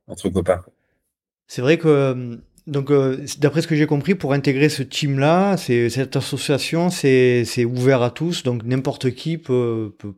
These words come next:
Speaker 2: prétendre. Il y a, il y a quand même un, euh, des conditions, euh, pour pouvoir l'intégrer, ou c'est vraiment, euh, dès qu'on
Speaker 1: Alors, en fait, l'association, le, le,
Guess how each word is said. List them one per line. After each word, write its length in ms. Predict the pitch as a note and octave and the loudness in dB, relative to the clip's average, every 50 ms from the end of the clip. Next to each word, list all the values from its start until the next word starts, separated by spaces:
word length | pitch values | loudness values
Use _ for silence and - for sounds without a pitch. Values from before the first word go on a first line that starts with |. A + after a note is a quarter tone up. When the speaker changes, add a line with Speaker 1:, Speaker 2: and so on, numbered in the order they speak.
| _ _ - | _ _ -14
Speaker 2:
prétendre. 600 | - - B2 A#2+ - C3+ C#3 C#3 B2 A#2 A2+ A#2+ | -6 -6 -4 -2 0 0 0 0 0 -2 0 0
Il 80 | A#2+ | 0
y 60 | B2 | 0
a, 60 | B2+ C3 | 0 0
il 80 | C3+ | 2
y 60 | C3 | 2
a 80 | C3 B2+ | 0 2
quand 120 | - C3+ | 0 -2
même 180 | B2+ C3 C#3 C3+ | -4 -2 -2 -2
un, 280 | B2 A#2 A#2 A2+ A2 - _ _ _ _ _ - - _ _ _ _ - | -2 -4 -4 -6 -8 -12 _ _ _ _ _ -20 -20 _ _ _ _ -12
euh, 420 | G#2+ G#2 G#2 G2+ G2+ G2+ G2+ G#2 | -10 -10 -8 -10 -10 -10 -12 -12
des 140 | G2+ G2+ G#2+ | -10 -10 -10
conditions, 720 | - - C#3+ C#3 C3+ C3 C3 - - - F3 F3+ F#3 G3 F#3 | -4 0 0 2 2 0 -2 -2 0 0 0 2 2 2 2
euh, 300 | E3 D3 C#3 C3+ C3+ C3 | 4 4 4 4 2 2
pour 220 | C3 - C3 - | 0 -2 -6 -6
pouvoir 420 | - C3 B2 B2 B2+ B2 A#2+ B2 A#2 | -4 -2 0 2 2 2 2 0 2
l'intégrer, 640 | A#2 A#2 B2+ C3+ C3 C3 C3+ B2 B2+ C3+ D#3 F3+ G3+ | 2 2 2 2 0 0 0 2 4 4 6 4 4
ou 160 | G3+ F3+ C#3+ | 2 0 -2
c'est 140 | - C3 A2+ | -2 -2 -2
vraiment, 360 | A2+ A2+ A#2 B2+ C3+ C3+ C3+ | -2 -2 -4 -4 -4 -4 -4
euh, 400 | B2 A#2+ A2+ A2+ A2+ A2 A2 G#2 G2+ - _ _ _ _ _ - | -4 -4 -4 -4 -6 -6 -8 -10 -12 -16 _ _ _ _ _ -12
dès 160 | G#2+ A#2+ B2+ | -10 -10 -10
qu'on 220 | - B2+ B2 A#2 | -10 -12 -6 0
Speaker 1:
Alors, 260 | A2 G#2+ A2+ A2 A2+ A2+ A#2+ - _ _ _ _ _ _ _ _ _ _ _ _ _ - F#2+ F2+ | 4 6 6 8 6 6 4 0 _ _ _ _ _ _ _ _ _ _ _ _ _ -12 -8 -6
en 100 | G2 F#2 | -6 -2
fait, 180 | - C3+ B2+ - | 0 2 2 4
l'association, 800 | A#2+ - - B2 - - B2+ A#2+ - - - C#3+ C#3+ C#3 C3 | 4 4 4 4 4 4 4 4 4 4 4 4 4 6 6
le, 260 | A#2 A2 G#2+ G#2+ G#2 | 6 6 6 6 6
le, 420 | G#2 G#2 A2 A#2+ A#2 A2+ - _ | 4 4 2 0 -4 -8 -14 _